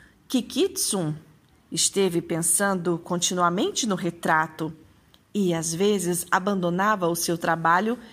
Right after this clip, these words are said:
e voltava de repente para casa, ávido de contemplar o seu tesouro.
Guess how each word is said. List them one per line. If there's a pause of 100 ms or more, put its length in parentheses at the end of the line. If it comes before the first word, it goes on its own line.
(320)
e
voltava
de
repente
para
casa, (560)
ávido
de
contemplar
o
seu
tesouro.